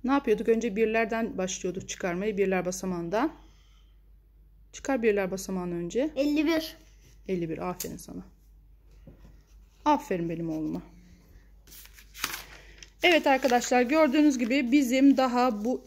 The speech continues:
Speaker 1: e, kaç sayfamız daha kaldı?
Speaker 2: Üç.
Speaker 1: Üç sayfamız daha var. İlk iki sayfamızı Mert sizlere yaparak gösterdi.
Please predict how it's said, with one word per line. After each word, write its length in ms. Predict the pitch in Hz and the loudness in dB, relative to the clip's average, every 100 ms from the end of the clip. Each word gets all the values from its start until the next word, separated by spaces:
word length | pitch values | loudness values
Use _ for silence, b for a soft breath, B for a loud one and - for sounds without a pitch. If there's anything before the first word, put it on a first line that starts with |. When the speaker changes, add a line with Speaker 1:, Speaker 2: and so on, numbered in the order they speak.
| - 214 | -10 -2
Speaker 1:
e, 320 | 208 208 208 | 2 2 0
kaç 180 | 269 277 | -2 -4
sayfamız 460 | 254 226 214 202 202 | -2 -2 -4 -4 -4
daha 160 | 202 | -4
kaldı? 540 | 202 196 190 208 262 330 - - - | -4 -4 -2 0 0 -2 -12 -20 -2
Speaker 2:
Üç. 540 | 320 320 - - - - _ - - | 0 0 -4 -16 -18 -20 _ -8 -2
Speaker 1:
Üç 160 | 294 | 0
sayfamız 640 | - 254 226 220 208 190 254 | 0 0 2 2 -2 0 0
daha 340 | 262 254 208 | 0 0 0
var. 420 | 202 202 240 294 285 | 0 2 2 0 0
İlk 240 | 320 330 | 0 0
iki 180 | 285 330 | -2 -2
sayfamızı 800 | 302 233 220 202 185 208 294 339 b b b 247 | 0 0 0 -4 0 2 2 0 b b b 2
Mert 420 | 269 269 285 - | 4 4 0 -4
sizlere 480 | - 262 196 202 240 | -6 -4 0 0 0
yaparak 460 | 254 202 233 240 | 0 0 -2 -2
gösterdi. 680 | 220 208 - 196 180 156 151 | -4 -4 -6 -6 -6 -6 -10